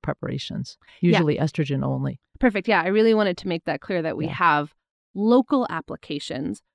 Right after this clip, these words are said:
Speaker 2: which is extremely low risk, applicable to almost everyone.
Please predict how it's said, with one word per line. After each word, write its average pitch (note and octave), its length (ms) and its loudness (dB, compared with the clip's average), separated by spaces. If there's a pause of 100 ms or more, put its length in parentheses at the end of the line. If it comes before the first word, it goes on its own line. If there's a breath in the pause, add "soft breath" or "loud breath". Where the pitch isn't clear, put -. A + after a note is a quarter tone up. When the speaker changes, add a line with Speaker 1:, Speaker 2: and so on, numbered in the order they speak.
(100)
Speaker 2:
which F3+ 340 -4
is D#3+ 460 -4 (180)
extremely G3+ 640 0
low E3+ 220 2
risk, D#3+ 460 -4 (120)
applicable F#3+ 520 -4
to F3+ 80 -2
almost E3 400 -4
everyone. D3+ 560 -2